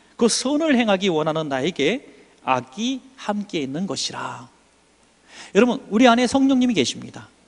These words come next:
성령님 분명히 존재하십니다. 그런데 악한 마귀가 내 안에, 내 삶에 이 성령님을 쫓아내고 내 주인이 되고자 악을 준다는 거예요. 죄를 준다는 거예요. 이 죄와 악과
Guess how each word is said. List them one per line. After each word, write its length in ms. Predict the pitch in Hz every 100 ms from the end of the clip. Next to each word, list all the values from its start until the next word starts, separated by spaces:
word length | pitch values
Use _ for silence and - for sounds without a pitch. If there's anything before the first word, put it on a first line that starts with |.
| _ -
성령님 380 | 247 262 277
분명히 340 | 226 247 285 285
존재하십니다. 720 | 208 196 202 180 - - -
그런데 580 | 202 226 156 214 - - - - _ _ _ _ _ _ _ -
악한 380 | - - 254
마귀가 640 | 190 135 143 214 127 151 214 - _ _ _ _
내 200 | 170 202
안에, 480 | 226 131 202 185 277 -
내 100 | 233
삶에 480 | 185 156 185 170 - - _
이 100 | 247
성령님을 580 | 254 254 247 254 247 240
쫓아내고 640 | 247 220 202 160 170 151 -
내 180 | 226
주인이 400 | 214 - 226 247
되고자 460 | 190 156 143 185 147 - - - -
악을 680 | 175 - - - - 214 214
준다는 260 | 131 -
거예요. 80 | 123
죄를 400 | - 202 254 269
준다는 340 | - 127 127
거예요. 140 | 131 _ _ _ _ _ _ _ _ _ - - - - _ - _ _ -
이 120 | 285
죄와 380 | - 254 285 311
악과 500 | 226 - - 269 269